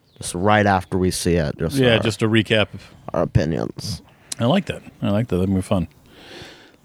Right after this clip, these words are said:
Speaker 2: That would be fun. So what else are we talking about today? Do we have anything, anything more you wanna mention about our upcoming Doctor Who season?
Speaker 1: I think I'm guessing that the first storyline is gonna be Racnos based.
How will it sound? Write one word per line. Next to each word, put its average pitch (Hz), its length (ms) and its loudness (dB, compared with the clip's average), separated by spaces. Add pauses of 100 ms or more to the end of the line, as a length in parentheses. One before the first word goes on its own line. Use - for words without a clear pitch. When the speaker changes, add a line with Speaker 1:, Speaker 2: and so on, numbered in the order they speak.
(100)
Speaker 2:
That 101 120 6
would 98 120 4
be 101 100 4
fun. 98 220 2
So 151 120 -4
what 214 80 4
else 220 160 2
are 226 40 -4
we 220 60 -2
talking 101 240 0
about 92 140 0
today? 92 260 -2
Do 120 100 2
we 123 60 4
have 123 100 2
anything, 131 320 2
anything 127 260 0
more 123 140 4
you 123 80 4
wanna 123 120 4
mention 123 520 0
about 123 320 -2 (280)
our 123 140 2
upcoming 123 480 -2
Doctor 120 320 0
Who 127 320 2 (1080)
season? 151 520 0 (600)
Speaker 1:
I 113 60 2
think 127 180 2
I'm 110 160 4
guessing 113 480 2
that 95 160 2
the 101 60 2
first - 400 0
storyline 104 520 4
is 98 80 4
gonna 101 180 2
be 92 100 2
Racnos 101 840 0
based. - 520 -2